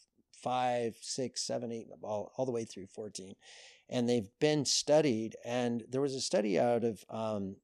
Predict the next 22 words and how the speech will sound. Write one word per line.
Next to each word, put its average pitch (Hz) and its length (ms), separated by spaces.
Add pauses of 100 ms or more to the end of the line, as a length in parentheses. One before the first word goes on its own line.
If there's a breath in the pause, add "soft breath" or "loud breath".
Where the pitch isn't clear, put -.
(140)
the 117 140
Netherlands 117 720 (500 soft breath)
where 113 600
they 110 240
looked 120 460
at 120 140 (280)
K 131 220
two 120 320
in 135 200
the 131 80
diet 104 500 (1040)
and 120 600
they 110 140
compared 131 400
it - 160
to 113 100
heart 147 300
disease. 107 420 (460 soft breath)
And, 120 480 (120)
um, 107 440
they 110 140
had 107 500